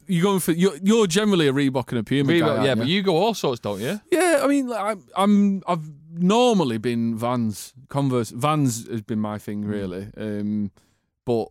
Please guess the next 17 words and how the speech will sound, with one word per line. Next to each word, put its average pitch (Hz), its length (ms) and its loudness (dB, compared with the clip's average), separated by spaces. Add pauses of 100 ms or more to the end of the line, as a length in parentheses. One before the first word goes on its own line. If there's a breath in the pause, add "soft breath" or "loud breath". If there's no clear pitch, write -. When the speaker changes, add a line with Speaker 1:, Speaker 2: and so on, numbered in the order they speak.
(140)
Speaker 1:
yeah, 190 340 -8
I - 40 -16
mean, 160 260 -4
I 147 60 -6
like, 170 280 -6
I 165 60 -14
quite 165 200 -10
like 151 200 -12
these, 131 320 -6 (300)
they've 131 160 -16
got - 100 -16
these 135 140 -14
kind 131 180 -14
of 120 60 -12
Reebok 127 400 -12
kind 123 240 -6
of 110 300 -8